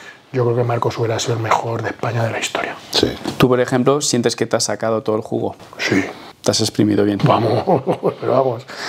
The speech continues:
Speaker 1: De, de, no es que lo piense yo, es que de mí te lo va a decir cualquiera.
Speaker 2: Yo te lo digo. O sea, Sergio es de los culturistas que, o sea,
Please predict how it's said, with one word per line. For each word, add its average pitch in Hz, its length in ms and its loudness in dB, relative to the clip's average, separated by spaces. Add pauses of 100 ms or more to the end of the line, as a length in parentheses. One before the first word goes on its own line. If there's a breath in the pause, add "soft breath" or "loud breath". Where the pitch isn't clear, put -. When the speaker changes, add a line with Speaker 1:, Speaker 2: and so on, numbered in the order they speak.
(160 loud breath)
Speaker 1:
De, 151 200 6
de, 160 220 4
no 147 140 -2
es - 60 0
que 190 80 4
lo 170 100 2
piense 127 240 -8
yo, 139 60 -4
es 127 80 -4
que 165 100 -2
de 147 100 -2
mí 160 120 -2
te 156 80 0
lo 135 60 -2
va 123 60 -2
a - 20 -2
decir 127 160 -4
cualquiera. 110 440 -4 (120)
Speaker 2:
Yo 92 180 -2
te 87 80 2
lo 80 100 4
digo. 76 160 -2 (960 loud breath)
O - 40 -2
sea, - 140 4
Sergio 101 300 2
es 95 60 2
de 92 60 0
los 85 100 0
culturistas 87 680 0 (1160 loud breath)
que, 82 320 4 (220)
o - 40 0
sea, - 260 2